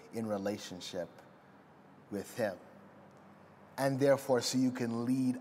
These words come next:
others to that same spot. Uh, I want to paint a picture. Um, so we're gonna go to First Samuel chapter thirty.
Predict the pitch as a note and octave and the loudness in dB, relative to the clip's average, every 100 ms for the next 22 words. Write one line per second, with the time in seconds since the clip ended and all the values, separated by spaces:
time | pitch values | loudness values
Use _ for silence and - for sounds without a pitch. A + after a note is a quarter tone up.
0 | - B2+ A#2 A2+ G#2 F#2 - - - - | 0 0 0 -4 -4 -6 -6 -6 -8 -16
1 | - - - - - - C3+ A2 G#2 - | -20 -20 -20 -20 -14 -6 -2 0 -2 -4
2 | - G#2+ F#2 F2+ E2 D#2 - - - - | -8 -8 -10 -12 -16 -18 -20 -20 -20 -20
3 | - - - - - E2+ - - - - | -20 -10 -6 -6 -4 -4 -6 -12 -14 -14
4 | - G#2+ G#2 F2+ G#2 A2+ C#3 C3+ - - | -2 2 4 2 2 2 0 -2 -6 -4
5 | B2 A2+ G#2+ G#2 G#2 - - - - - | 0 0 0 -4 -8 -14 -20 -20 -20 -20
6 | - - - - - - - - - - | -20 -20 -20 -20 -20 -20 -20 -20 -20 -2
7 | D#3+ D#3 C3 - B2 - C3 D3 - - | 2 4 2 0 -4 0 0 0 -4 -20
8 | - - - - G#2 F#2+ F2 E2+ - - | -20 -20 -14 -8 -6 -6 -8 -14 -14 -6
9 | A2+ A#2 A#2 A2+ A2+ - A2+ G2+ G2 - | -2 0 0 2 0 -2 -6 -6 -8 -14
10 | - - - - - D3+ - C3+ C3 B2+ | -20 -20 -20 -2 4 4 4 2 4 4
11 | B2 - A#2+ A#2 - A#2 G#2+ - - - | 2 2 0 0 0 0 -2 -8 -20 -20
12 | - - - G#2+ G#2 | -20 -20 -4 0 0